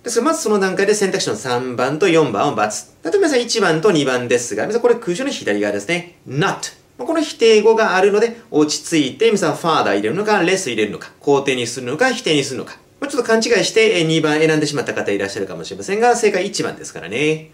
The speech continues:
ですから、まあ、このあたりは、まあ、ミスっても、まあ、ちょっとしゃあないなという感じでございます。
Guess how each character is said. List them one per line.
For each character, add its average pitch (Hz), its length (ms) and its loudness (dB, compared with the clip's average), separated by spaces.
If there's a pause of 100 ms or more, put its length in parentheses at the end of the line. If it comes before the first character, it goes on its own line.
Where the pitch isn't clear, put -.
で 262 80 -8
す 247 60 -2
か 226 60 2
ら、 247 80 2
ま 240 40 2
あ、 - 20 -12
こ 302 80 0
の 403 60 2
あ 415 40 0
た 415 100 -2
り 302 60 0
は、 - 20 2
ま 160 240 2
あ、 127 60 -2
ミ 156 100 0
ス 156 100 -6
っ - 20 -12
て 123 60 -8
も、 104 140 -6
ま 101 80 -6
あ、 - 20 -6
ち - 80 -10
ょ 98 40 -12
っ - 20 -12
と - 80 -8
し - 80 -6
ゃ 131 80 -6
あ - 40 -4
な 98 60 -6
い 85 80 -8
な 82 120 -8
と 110 120 -8
い 135 80 -2
う 127 60 -8
感 110 80 -4
じ 90 60 -10
で 90 60 -10
ご 85 80 -10
ざ 78 80 -8
い 73 60 -12
ま - 80 -18
す。 - 180 -16